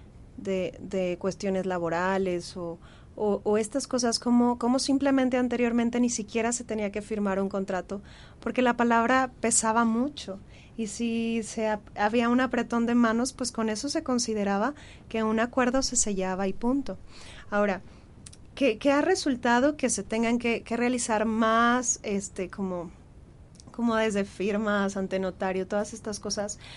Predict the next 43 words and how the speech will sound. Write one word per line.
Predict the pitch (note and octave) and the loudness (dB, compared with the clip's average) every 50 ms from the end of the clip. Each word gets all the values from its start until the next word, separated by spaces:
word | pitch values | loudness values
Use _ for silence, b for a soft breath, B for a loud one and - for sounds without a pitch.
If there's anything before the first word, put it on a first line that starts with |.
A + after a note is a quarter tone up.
| B B B | B B B
Pero | - B3 A#3 A#3+ A#3+ | -2 0 0 0 0
creo | A#3+ C4+ C4+ C4+ C#4 D4 D4+ | 0 2 2 4 4 4 2
que, | D4 - D4+ C#4+ C#4 B B B B B - | 2 0 0 0 -2 B B B B B -8
que | - A#3 A#3 | -2 0 0
esto, | A#3+ A#3+ - - B3+ B3 A#3 - - - | 0 0 0 0 0 0 -2 -4 -4 -4
esto | A3 A3 A3 - - A#3 A3+ A3 G#3 - - | -4 -4 -4 -6 -6 -6 -4 -6 -6 -6 -4
puede | - A3 G#3+ A3 A3 | -2 -2 -2 -2 -4
comenzar | A3 - - G#3 G#3 G3+ F#3+ - - G3 G3 | -4 -4 -4 -2 0 0 -2 -2 -2 -2 -2
en | G3 G3 G3 | -2 -4 -2
cada | G#3 G3 G3 F#3+ | -2 -2 -2 -2
persona | G3 F#3+ G3 - - F#3+ F#3+ G3 F#3+ - | -4 -6 -8 -8 -6 -6 -6 -6 -8 -10
y | - G#3 | -12 -8
que | G3+ A3+ G#3+ | -6 -4 -4
si | G#3+ - - A#3 G3+ | -4 -4 -4 -6 -6
tú | - - B3+ B3+ C4 | -6 -6 -6 -4 -2
diste, | C4+ C4+ B3+ B3 - - B3+ A#3+ A#3+ A#3+ A#3+ B B B B B B B B | -2 -2 -2 -4 -6 -6 -4 -4 -4 -4 -8 B B B B B B B B
eh, | - - G3 F#3+ F#3 F3 - - - - | -6 -4 -2 -2 -2 -2 -4 -6 -6 -2
o, | G#3 G#3 G#3+ G#3 - - | -2 0 -2 -2 -6 -6
o | - A3 | -6 -4
te | - A3 G#3 | -4 -2 -2
comprometes | - A3 G3+ G#3+ A3 A3 A3+ A#3 A#3+ A#3+ C4+ B3 - | 0 0 0 0 0 0 0 0 -2 -2 -6 -8 -6
con | - A#3+ A#3 A3 | -4 -4 -2 -2
algo | G#3 G3+ G3 G3 G3 G#3 G3+ G3+ - | 0 0 0 -2 -2 -2 -4 -4 -4
o | - | -4
llegaste | G#3+ G3 G#3+ G#3 G3+ A#3 A#3 A#3+ A#3 A#3 - B3 | -2 0 0 0 0 0 0 0 -2 -2 -2 0
a | |
un | A#3+ A#3+ | 0 0
acuerdo, | A#3+ A#3 - A3+ G#3+ G#3 A3 A3+ B B B B B B | 0 -2 -2 -4 -4 -4 -4 -8 B B B B B B
pues | - B3+ A#3+ A#3+ | -8 -8 -8 -6
tú | - B3 | -6 -6
seas | - C4+ C4 C4+ B3+ | -2 -2 -2 -2 -2
responsable | B3+ B3+ A#3+ - - A#3 G#3+ G3+ - G#3+ G#3 G3+ G3+ G3+ G3 | -2 -4 -6 -6 -4 -4 -4 -2 -2 -2 -2 0 0 0 0
en | G3 G3 | 0 0
llevarlo | G3 F#3+ F#3+ F#3+ F#3 F#3+ F#3+ F#3+ | 0 0 0 0 0 -2 -2 -4
a | F#3 | -4
cabo, | - G3 G3 F#3+ F#3+ F#3+ | -4 -6 -4 -4 -6 -6
porque | - G#3 G3+ - A3 | -8 -10 -8 -8 -8
a | G#3 | -6
final | - A3+ A3+ A#3+ A#3+ B3 | -4 -2 -2 0 0 0
de | C4 C4 | -2 -2
cuentas | B3+ C4 B3 A#3+ A#3+ B3 B3 A#3+ | -2 -2 -2 0 0 -2 -4 -4
creo | - A#3+ A#3 A3+ | -4 -6 -6 -6
que | A3+ A#3 A#3 A#3 | -4 -6 -6 -8